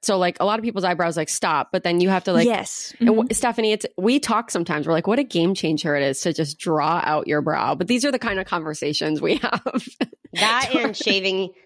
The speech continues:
Speaker 3: that and shaving your face is, like, a game changer.
Speaker 1: Yeah.
Speaker 3: Do you shave your <laughs> face, Pam? Or
Speaker 2: Uh,
Speaker 3: your
Speaker 2: what?
Speaker 3: face?
Speaker 2: Are you talking about, like, microblading or what?
Speaker 3: It's like a little razor. You ever see a skin razor?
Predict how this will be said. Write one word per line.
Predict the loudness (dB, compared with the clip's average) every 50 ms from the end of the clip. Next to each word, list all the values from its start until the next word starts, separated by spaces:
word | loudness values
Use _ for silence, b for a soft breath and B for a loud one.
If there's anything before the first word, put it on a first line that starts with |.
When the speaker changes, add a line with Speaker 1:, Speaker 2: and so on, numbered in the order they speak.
| b -2
Speaker 3:
that | 0 0 0 -2 -4
and | -8 -10 -8
shaving | -6 -4 -4 -4 -4 -4 -4
your | -4 -4
face | -4 -2 -2 -2 -2 -2 -4 -8 -10
is, | -10 -8 -6
like, | -6 -4 -4
a | -6
game | -4 -4 -4 -4 -4 -6 -8
changer. | -8 -8 -8 -6 -6 -6 -6 -6 -8 -8 -10 -12 -14 B B B B B B _ -4
Speaker 1:
Yeah. | -2 -2 -2 -2 -6 -12 _ _ _ _ _ _ _ _
Speaker 3:
Do | -8 -6
you | -4 -4
shave | -2 0 0 0 0 0
your | -4 -8
<laughs> | -4 -2
face, | 0 0 0 -2 -6 -12 -4 0
Pam? | 0 2 2 0 -2 0
Or | 0 0
Speaker 2:
Uh, | 0 0 0 2 2 2 4 2 2 0 0 -4 -4 -2
Speaker 3:
your | 0 0 0 2
Speaker 2:
what? | 2 2 4 4 4 4 4
Speaker 3:
face? | 4 4 4 4
Speaker 2:
Are | 2
you | 2 4 4
talking | 4 4 4 4
about, | 4 4 2 4 4
like, |
microblading | 2 2 2 0 0 0 0 0 0 0 0 0 2 0 0 -2 -4 -6 -6 -8 -10 -10 -6
or | -2 0 0 2 0 0 0 -2 -4 -6 -6
what? | -4 -4 -4 -4 _ _ _ _ _ _ _
Speaker 3:
It's | -8 -4 -2 0
like | 0 2 2
a | 2
little | 2 2 2 2 2
razor. | 2 2 0 0 0 0 0 0 0 0
You | -2 -4
ever | -6 -8 -8
see | -8 -8 -8
a | -8
skin | -8 -8 -6 -6 -4 -4
razor? | -4 -4 -4 -4 -4 -4 -6 -6 -6 -8